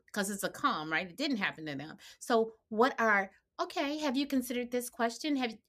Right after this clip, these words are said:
don't tell them. Ask them questions to cause them to think. And that's where emotional intelligence comes from. So this is the last thing I'll say. Emotional intelligence is not some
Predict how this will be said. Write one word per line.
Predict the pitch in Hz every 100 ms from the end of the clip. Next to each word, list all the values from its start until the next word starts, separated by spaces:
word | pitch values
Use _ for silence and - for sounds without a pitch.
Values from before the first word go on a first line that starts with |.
| _ _ -
don't | 226 254 _ -
tell | - - 240 262
them. | 156 104 - 82 - _ _ _ -
Ask | 208 226 - -
them | 214
questions | 202 - 185 190 - 196 190
to | 190
cause | - - - 175 160
them | - 165 160
to | - 156 _ _
think. | - 117 _ - _ _ _ _ - - -
And | 220 202
that's | 214 214
where | 208 180
emotional | 165 165 185 165
intelligence | 160 160 - 175 175
comes | - 247 233
from. | - - - - - -
So | -
this | 254 302 311
is | 269 -
the | 190
last | 170 160 -
thing | 165 156
I'll | 156
say. | - - - 175 _ _ _ _ _ _ _
Emotional | 240 202 214 269 294 311
intelligence | 285 - 170 160 156 151
is | 151
not | 170 175 -
some | 156